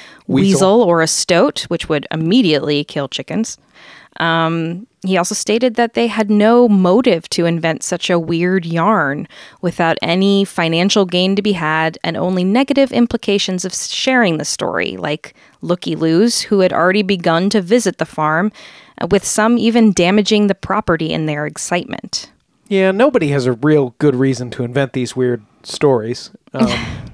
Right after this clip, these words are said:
Speaker 2: <laughs>
Speaker 1: and yet, weird stories.
Speaker 2: Well, unless they're true, Sean.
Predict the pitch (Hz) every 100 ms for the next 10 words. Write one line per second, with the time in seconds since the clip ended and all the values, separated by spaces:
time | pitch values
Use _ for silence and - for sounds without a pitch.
0 | _ _ _ _ 135 151 247 - _ -
1 | 143 175 208 - 214 156 123 - - 190
2 | 165 160 160 180 - _ - - 170 156
3 | 165 - 208 - 330 285 - 185 175 208